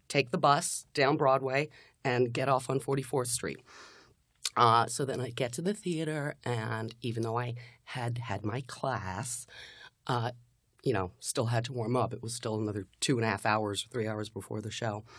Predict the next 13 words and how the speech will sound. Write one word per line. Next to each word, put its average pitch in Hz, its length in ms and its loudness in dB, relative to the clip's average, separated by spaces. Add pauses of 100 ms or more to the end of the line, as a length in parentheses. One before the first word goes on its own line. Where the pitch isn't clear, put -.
(440)
Um, 127 420 0 (440)
so 131 420 -2 (160)
I 135 60 -4
would 123 140 -2
do 127 100 -2
the 127 160 -2
opening, 175 500 4 (1160)
then 127 480 2 (880)
change 160 320 0
clothes, 139 640 0 (920)
do 165 100 2
some 165 180 4
homework, 139 480 2